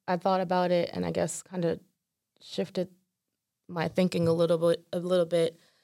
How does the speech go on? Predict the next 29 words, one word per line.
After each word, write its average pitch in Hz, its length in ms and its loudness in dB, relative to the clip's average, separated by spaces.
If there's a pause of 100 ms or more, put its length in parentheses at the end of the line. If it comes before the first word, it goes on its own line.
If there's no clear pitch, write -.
(260)
Um, 160 480 -2 (1800)
and 180 140 0
it's 165 160 -2
like, 160 400 0 (200)
it's 185 180 -2
hard 202 440 4
to - 160 -2
see 165 540 0
all 160 220 4
the 165 80 4
way 160 160 4
down 151 420 2
to - 140 -4
the 143 180 0
end 147 340 2
where 143 260 2
it's 139 180 -4
like, 139 240 -2
okay, 135 300 -2
we, 139 360 0 (500)
we, 139 140 -2
you 135 360 -4
know, 139 120 2
we 135 100 0
could 135 140 -2
have 143 580 0
a 131 420 -2 (440)
more 135 600 0 (200)
participatory 139 1160 -4